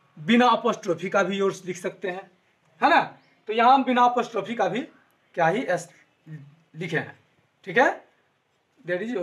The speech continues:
no any problem। Your faithfully,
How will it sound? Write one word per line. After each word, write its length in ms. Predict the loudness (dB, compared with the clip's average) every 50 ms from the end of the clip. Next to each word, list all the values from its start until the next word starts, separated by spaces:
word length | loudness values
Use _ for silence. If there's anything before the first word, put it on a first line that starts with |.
| -6 -4 -2
no 100 | 0 0
any 200 | 2 2 2 0 0 -2 -8 _ _ _ _ _ _ _
problem। 340 | 4 4 4 4 4 0 -6 -12 -16 _ _ _ _ _ _ _ _ _ _ _ _ _ _ _ _ _ _ _ _ _ _ _ _ _ _ _ _ 0
Your 180 | 4 4 4 4 4 2
faithfully, 440 | -2 -2 -2 -2 -4 -2 -2 -2